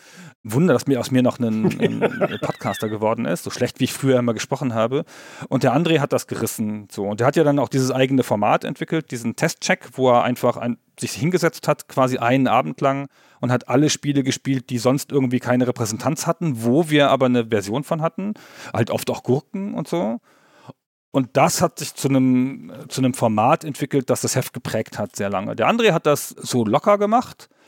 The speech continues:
Speaker 1: so, "Hey, schaut mal, was das hier ist", so wirklich wie so YouTuber, also
Speaker 2: Hm.
Speaker 1: so, so Let's Player-mäßig, ganz, ganz frisch, ohne Vorbereitung, <laughs> ja, nur sein Redakteurswissen und sein Industriewissen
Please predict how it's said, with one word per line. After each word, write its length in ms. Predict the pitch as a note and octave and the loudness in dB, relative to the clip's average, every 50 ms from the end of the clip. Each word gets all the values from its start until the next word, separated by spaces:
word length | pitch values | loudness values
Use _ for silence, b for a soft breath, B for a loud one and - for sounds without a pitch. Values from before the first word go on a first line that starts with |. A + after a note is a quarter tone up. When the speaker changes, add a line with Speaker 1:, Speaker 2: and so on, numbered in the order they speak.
| b b | b b
Speaker 1:
so, 180 | b - A#2+ | b -2 0
"Hey, 140 | - F3 F#3+ | 2 2 2
schaut 260 | F3 - - F#3 E3 | 2 2 0 0 0
mal, 220 | - F3 E3 E3 C3 | 2 2 2 4 2
was 140 | C3 - - | 2 -2 -2
das 80 | C3 | -4
hier 180 | - - C#3 G3 | -2 0 0 0
ist", 100 | F#3 - | 2 0
so 140 | F3+ D#3+ E3+ | -2 -2 -2
wirklich 240 | - - G3 C#3 | -2 -4 -2 0
wie 80 | E3 F#3 | 0 2
so 140 | - F3+ D#3+ | 2 2 2
YouTuber, 560 | C#3 G3 A#3 - - D#3 C3 C#3 B2+ B2 - | 2 2 0 2 0 2 4 4 4 4 4
also 320 | - B2+ - C#3 C3+ B2+ | 2 0 2 2 2 2
Speaker 2:
Hm. 40 | B2 A2+ | 2 0
Speaker 1:
so, 280 | C3 B2 B2 - - | 0 0 0 0 -2
so 140 | - - B2 | -2 0 0
Let's 180 | A#2+ B2+ - - | 0 0 -2 -2
Player-mäßig, 760 | - A3+ D#4 C#4 E3+ A#2+ G#2 G2+ G2+ - - D#3+ F3+ - - B B B B B | -2 0 2 4 2 2 2 0 -4 -2 -2 -4 -4 -6 -10 B B B B B
ganz, 380 | - C#3+ D3+ F3 F3 - - - | 2 2 2 2 2 -2 -4 0
ganz 240 | - F3 G#3 - - | 2 0 2 2 -2
frisch, 600 | - - F3+ F#3 F#3 - - - - - - - B B B B B | -2 2 4 4 4 4 2 0 -2 -4 -6 -10 B B B B B
ohne 220 | D#3 F#3 A3+ G#3+ | 4 4 4 4
Vorbereitung, 680 | - E3+ D#3+ E3+ C3+ E3 D#3 C#3 C3 - - - D#3+ D3 - | 2 4 2 2 2 2 0 0 -2 -2 0 2 2 2 0
<laughs> 80 | _ - | _ -4
ja, 260 | A#2 C3 D3+ F#3+ B3 - G3 B B G#3 B - | 0 2 2 2 0 -2 -4 B B -4 B -2
nur 180 | E3 D#3+ F3 | 2 2 2
sein 280 | D3 D#3 D#3+ D#3 D3+ D3+ | 4 6 4 4 4 2
Redakteurswissen 880 | - D3 C#3 C3 - - - D3 F#3+ F#3 - D3 F3+ F#3+ - - C#4 A3 | 2 2 2 2 0 2 4 4 4 4 2 -2 -2 -2 0 0 0 0
und 140 | D#3 B2+ - | 0 2 2
sein 180 | C#3+ C3+ C3+ | 2 2 2
Industriewissen 800 | - C#3+ C3+ B2 - - - F#3+ G3+ G3 G#3 - - A3+ A3+ D4+ | 0 0 0 0 -2 -2 -2 -2 0 0 0 -2 0 -2 -2 -2